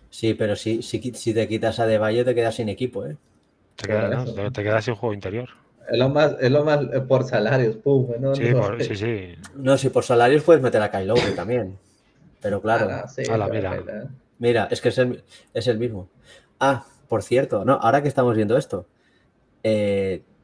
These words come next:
Speaker 1: tienen la, la máxima reno-, eh, extensión de rookie, Bam Adebayo y Donovan Mitchell. O sea, no pueden estar juntos.
Speaker 3: Ah, no pueden tras-,
Speaker 2: No pueden
Speaker 3: esa
Speaker 2: estar
Speaker 3: es
Speaker 2: juntos,
Speaker 3: otra.
Speaker 2: pero pu-, pero puede ser traspasado entre ellos.
Speaker 1: Puede ser traspasado
Speaker 3: Ah.
Speaker 1: entre ellos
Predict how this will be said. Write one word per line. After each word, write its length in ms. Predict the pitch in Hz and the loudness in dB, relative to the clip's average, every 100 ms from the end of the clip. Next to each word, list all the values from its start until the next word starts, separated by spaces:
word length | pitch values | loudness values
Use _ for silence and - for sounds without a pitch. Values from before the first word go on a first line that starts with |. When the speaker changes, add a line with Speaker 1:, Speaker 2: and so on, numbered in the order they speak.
| - | -4
Speaker 1:
tienen 320 | 117 131 143 | 0 2 4
la, 140 | 139 - | 4 2
la 140 | 117 | -2
máxima 520 | 120 120 143 139 139 | 0 -2 -2 0 2
reno-, 300 | 131 127 117 120 | 2 0 -2 -4
eh, 380 | 113 107 101 - | -2 0 -2 -4
extensión 540 | 110 - 110 - 123 | -8 -4 -4 -2 0
de 100 | 135 | 2
rookie, 420 | 110 131 139 95 92 | 0 -2 -4 -14 -8
Bam 220 | 107 117 | -6 -4
Adebayo 480 | 113 107 113 117 117 | -2 -2 0 0 0
y 60 | |
Donovan 360 | 110 107 95 92 | 0 -2 -4 -4
Mitchell. 360 | 120 - 87 98 | -6 -6 -10 -6
O 40 | |
sea, 220 | 135 92 | -6 -6
no 280 | 101 123 131 | -2 -2 0
pueden 320 | 123 131 127 | 0 2 0
estar 240 | 113 110 - | -4 -8 -6
juntos. 280 | 127 131 139 | -4 -4 -2
Speaker 3:
Ah, 60 | 135 | 0
no 200 | 131 131 | 0 2
pueden 280 | 123 123 | 2 2
tras-, 240 | 120 110 - - - _ _ _ _ _ _ _ _ _ _ _ - | -2 -6 -10 -18 -20 _ _ _ _ _ _ _ _ _ _ _ -8
Speaker 2:
No 120 | 110 | 0
pueden 160 | 123 123 | 2 4
Speaker 3:
esa 120 | 120 | 4
Speaker 2:
estar 0 | |
Speaker 3:
es 60 | |
Speaker 2:
juntos, 160 | 117 151 131 | 4 2 2
Speaker 3:
otra. 100 | 104 | 0
Speaker 2:
pero 140 | 101 | -2
pu-, 140 | 117 120 | -2 0
pero 180 | 107 101 | 2 2
puede 160 | 101 | 0
ser 120 | 98 107 | 2 2
traspasado 360 | 104 - 98 | 2 0 -2
entre 180 | 95 101 | -2 -2
ellos. 280 | 165 104 - _ _ _ _ _ _ _ - | -4 -8 -16 _ _ _ _ _ _ _ -6
Speaker 1:
Puede 160 | 110 | -4
ser 100 | 113 | -2
traspasado 340 | 117 117 110 120 | -2 0 0 0
Speaker 3:
Ah. 40 | |
Speaker 1:
entre 220 | 107 120 127 | 2 4 4
ellos 400 | 147 180 - | 4 2 -2